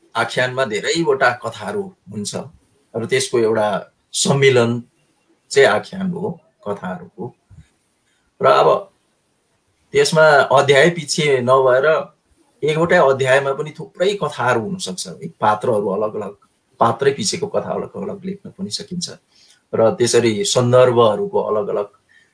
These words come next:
पारेर लेख्न सकिन्छ। त्यो चाहिँ आख्यानकारमाथिको उसको, अ, ऊ हो, अ, अधिकार अथवा त उसले, अ,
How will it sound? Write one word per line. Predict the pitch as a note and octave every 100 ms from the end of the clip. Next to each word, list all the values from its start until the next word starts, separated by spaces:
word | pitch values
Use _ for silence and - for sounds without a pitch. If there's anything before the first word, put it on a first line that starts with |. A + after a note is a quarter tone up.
| _ _
पारेर | G#2+ G2+ G2+ G#2
लेख्न | G#2 G2+ F#2+
सकिन्छ। | F2+ F#2 G2+ C#3+
त्यो | B2+ A#2+ C#3 B2 G#2+ G2 G2+ - -
चाहिँ | - C3+
आख्यानकारमाथिको | A2+ A#2 - C3 C3 B2 A2+ G#2+ G#2 G#2 F#2
उसको, | A2+ G2 A#2 G#2+ G2 - _ _ _ _ -
अ, | - - _ _ _ -
ऊ | G#2+ G2+
हो, | - - _
अ, | - G#2 G#2 G2+ - _ _ _ _ -
अधिकार | B2+ A#2+ B2 A#2+ A2+ - _ B2
अथवा | A#2+ B2+
त | A#2+
उसले, | A2+ A#2 - A2+
अ, | F#2+